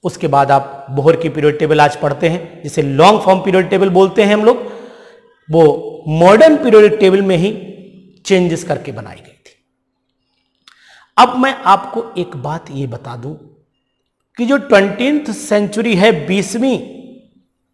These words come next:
ये twentieth, twentieth century में chemistry का नया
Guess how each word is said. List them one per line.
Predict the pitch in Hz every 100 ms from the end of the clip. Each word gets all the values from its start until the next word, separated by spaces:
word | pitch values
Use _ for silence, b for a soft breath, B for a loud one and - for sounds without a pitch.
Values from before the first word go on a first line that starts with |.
| _ _ _ _ _ _ _ _ _ _ _ _
ये | 180
twentieth, | 180 180 175 170 196 214 - - - _ _ _ _ _ _ _ _ _ _ _ _ _ _
twentieth | 170 170 170 208 - - - -
century | - - - 180 170 170 196 202
में | 170 165 - - - _ _ _ _ _ _ _ _ _ -
chemistry | 170 160 - 170
का | 160
नया | 139 123 123 139